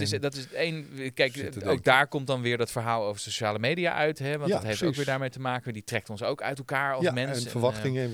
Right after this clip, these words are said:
Speaker 2: werkdruk en wat je
Speaker 1: precies,
Speaker 2: van
Speaker 1: dus
Speaker 2: jezelf
Speaker 1: al die dingen
Speaker 2: eist,
Speaker 1: hebben met elkaar te
Speaker 2: hoe je
Speaker 1: maken.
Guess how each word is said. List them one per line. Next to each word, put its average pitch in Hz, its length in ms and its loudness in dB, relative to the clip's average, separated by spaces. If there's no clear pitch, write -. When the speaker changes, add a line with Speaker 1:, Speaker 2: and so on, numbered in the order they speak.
Speaker 2:
werkdruk 120 360 0
en - 80 -14
wat 110 120 -12
je 110 60 -6
Speaker 1:
precies, 160 160 2
Speaker 2:
van 143 100 2
Speaker 1:
dus 110 120 -2
Speaker 2:
jezelf 135 240 0
Speaker 1:
al 170 80 8
die 185 100 2
dingen 175 160 4
Speaker 2:
eist, 160 120 4
Speaker 1:
hebben 160 180 2
met 131 100 0
elkaar 143 140 6
te 135 80 -6
Speaker 2:
hoe 135 80 2
je 143 60 6
Speaker 1:
maken. 185 400 2